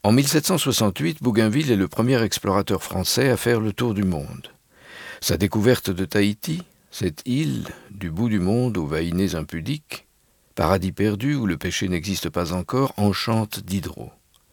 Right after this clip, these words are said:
Le mythe du bon sauvage est devenu réalité. Comme Rousseau, il croit à l'innocence première de l'être humain et rêve d'une société idéale.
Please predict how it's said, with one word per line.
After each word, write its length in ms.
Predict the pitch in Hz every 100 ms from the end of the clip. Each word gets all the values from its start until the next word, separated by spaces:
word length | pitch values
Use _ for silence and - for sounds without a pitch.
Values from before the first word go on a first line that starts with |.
| _ _ _ - - - _
Le 120 | 110
mythe 360 | 107 127 - -
du 120 | 104
bon 180 | 98 104
sauvage 500 | - 101 117 135 117
est 60 |
devenu 380 | 95 90 98 117
réalité. 680 | 110 104 101 92 82 - - - _ _ _ _ _ _ - _ _ _ _ _ _ - - -
Comme 160 | 131 117
Rousseau, 480 | 139 113 156 175 151 _ - - -
il 140 | 113 107
croit 240 | 123 131
à 40 | 123
l'innocence 520 | 117 120 - 123 -
première 340 | 107 113 127
de 80 | 104
l'être 340 | 95 98 -
humain 380 | 98 101 131 160 143 -
et 160 | 95
rêve 320 | 82 101 123 123
d'une 160 | 123
société 480 | - 110 - 92 92
idéale. 500 | 87 78 73 62 -